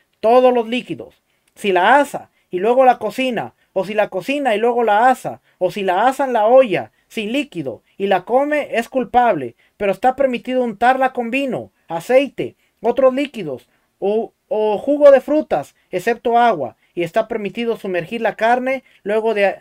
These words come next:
de asada en líquidos o jugo de frutas. Era para darle el sabor. So, se asaba la carne y después se le agregaba vino,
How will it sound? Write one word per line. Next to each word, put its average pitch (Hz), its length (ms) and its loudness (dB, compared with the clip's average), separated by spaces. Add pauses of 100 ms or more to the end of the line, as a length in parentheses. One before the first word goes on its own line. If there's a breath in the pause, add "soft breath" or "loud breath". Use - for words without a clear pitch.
de 185 120 0
asada 262 540 2 (180)
en 190 180 -4
líquidos 269 580 2 (120)
o 202 140 0
jugo 220 340 -2
de 214 100 -2
frutas. 180 500 -4 (240)
Era 196 280 2
para 180 200 4
darle 190 480 4
el 190 220 0
sabor. 151 420 -4 (580)
So, 156 160 -4
se 160 120 -6
asaba 254 340 0
la 294 140 0
carne 190 500 -2 (1160)
y 165 100 -4
después 170 340 -4
se 190 80 0
le 185 80 4
agregaba 165 920 2 (140)
vino, 220 500 0